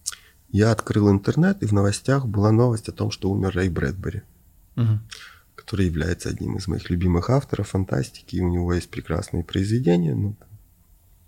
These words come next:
Speaker 1: четыреста девяносто один градус по Фаренгейту —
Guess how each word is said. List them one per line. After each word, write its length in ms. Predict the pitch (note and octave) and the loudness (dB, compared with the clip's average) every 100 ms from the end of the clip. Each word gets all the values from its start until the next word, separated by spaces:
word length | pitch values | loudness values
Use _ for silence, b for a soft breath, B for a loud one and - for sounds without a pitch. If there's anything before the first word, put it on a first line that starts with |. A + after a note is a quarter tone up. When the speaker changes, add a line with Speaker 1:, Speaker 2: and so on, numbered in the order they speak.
| _ - - | _ -18 -14
Speaker 1:
четыреста 480 | - - B2 G2+ G2+ | -10 -4 0 2 2
девяносто 420 | F#2 F#2+ G2+ - F#2+ | 2 4 4 4 2
один 220 | F#2+ F2+ | 2 2
градус 320 | F2 F#2 F2+ | 2 0 -2
по 140 | - | -4
Фаренгейту — 960 | - G#2+ G#2+ A2+ B2+ B2 G#2+ - G2 | -2 0 2 2 0 -2 -4 -2 -2